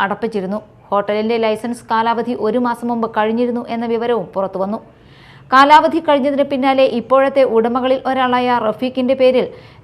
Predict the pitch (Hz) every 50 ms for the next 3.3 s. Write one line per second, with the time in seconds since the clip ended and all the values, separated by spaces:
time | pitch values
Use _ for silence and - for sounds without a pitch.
0 | - 208 214 220 214 - 247 240 233 247 247 254 226 214 214 247 247 247 - -
1 | 269 220 247 247 247 233 240 226 196 - - 185 190 190 202 202 214 226 220 190
2 | 190 190 185 202 208 214 - - - - - - - - - _ _ _ - -
3 | - 208 208 196 214